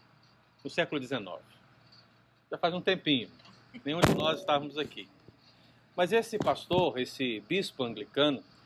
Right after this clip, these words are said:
que foi conhecido como bispo de Massachusetts,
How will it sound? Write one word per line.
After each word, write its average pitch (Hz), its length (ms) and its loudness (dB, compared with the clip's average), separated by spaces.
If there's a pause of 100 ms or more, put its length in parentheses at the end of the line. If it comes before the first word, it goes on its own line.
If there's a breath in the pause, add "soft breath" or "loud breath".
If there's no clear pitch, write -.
(320 soft breath)
que 131 100 -4
foi 147 180 2
conhecido 131 400 -4
como 123 220 -2
bispo 139 400 -4
de 113 80 -14
Massachusetts, - 1040 -6